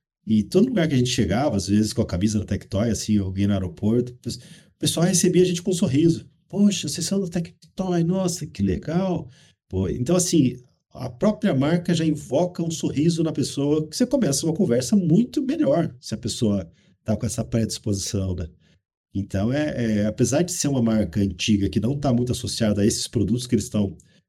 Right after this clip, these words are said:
comercializando hoje, vai ter a linha Tectoy Home, Tectoy, é,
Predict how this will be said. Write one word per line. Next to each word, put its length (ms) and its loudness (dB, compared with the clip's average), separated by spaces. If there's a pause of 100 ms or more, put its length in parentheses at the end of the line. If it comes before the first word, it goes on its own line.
comercializando 760 -2
hoje, 240 2
vai 100 -4
ter 120 0
a 20 0
linha 160 -4
Tectoy 340 -2
Home, 320 2
Tectoy, 800 0
é, 320 -6